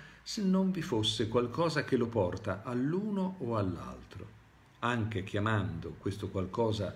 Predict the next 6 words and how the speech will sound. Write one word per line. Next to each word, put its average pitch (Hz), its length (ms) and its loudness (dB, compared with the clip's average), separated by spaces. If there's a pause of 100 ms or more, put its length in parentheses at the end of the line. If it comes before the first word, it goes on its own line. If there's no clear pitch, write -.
(300)
natura, 120 840 4 (640)
potete 131 480 6
voi 131 400 4
dire 120 380 2
che 117 120 0
l'uomo 107 720 2